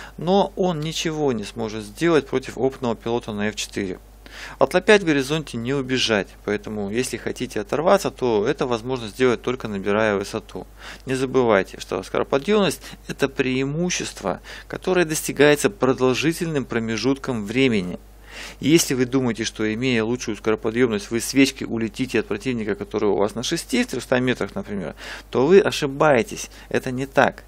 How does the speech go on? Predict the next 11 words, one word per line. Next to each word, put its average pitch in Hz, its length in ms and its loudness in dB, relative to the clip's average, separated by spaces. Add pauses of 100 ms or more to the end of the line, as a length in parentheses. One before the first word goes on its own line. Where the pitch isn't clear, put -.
(260)
Длительный 131 600 2
набор 120 340 4
высоты 139 420 2
даст 139 280 8
вам 123 80 -2
преимущество 127 720 -4
и 104 100 -2
позволит 135 600 2
уйти 110 240 -4
от 101 100 0
противника. 113 640 -6